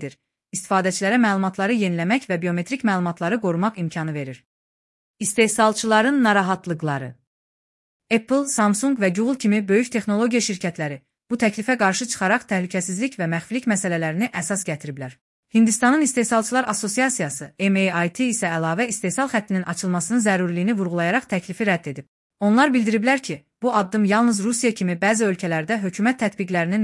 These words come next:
məcburi yüklənməsi ilə məhdudlaşır. Hökumətin arqumentləri və mübahisələr. Hindistan hökuməti Aadhaar tətbiqinin əvvəlcədən yüklənməsinin vətəndaşlar üçün əlçatanlığı artıracağını və biometrik məlumatların təhlükəsizliyini gücləndirəcəyini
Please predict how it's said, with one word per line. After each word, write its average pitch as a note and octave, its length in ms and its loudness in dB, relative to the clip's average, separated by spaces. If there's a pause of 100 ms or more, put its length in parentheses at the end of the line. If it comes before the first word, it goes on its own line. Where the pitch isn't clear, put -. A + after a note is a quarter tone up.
məcburi F3+ 400 -2
yüklənməsi E3+ 480 -2
ilə A#3 80 2
məhdudlaşır. D3 720 -4 (840)
Hökumətin G#3+ 540 2 (100)
arqumentləri F3+ 680 0 (180)
və A3 160 4
mübahisələr. D#3+ 680 0 (1000)
Hindistan A3+ 380 4
hökuməti A#3 520 2
Aadhaar G3 420 2
tətbiqinin G3+ 500 0
əvvəlcədən G#3+ 540 2
yüklənməsinin F#3+ 580 -2
vətəndaşlar F3 560 -2
üçün B3 220 -4 (100)
əlçatanlığı F#3+ 600 -2
artıracağını E3 640 -2 (320)
və E3+ 120 -2
biometrik F3+ 460 0
məlumatların F#3+ 600 0
təhlükəsizliyini F#3+ 720 -2
gücləndirəcəyini E3+ 720 -2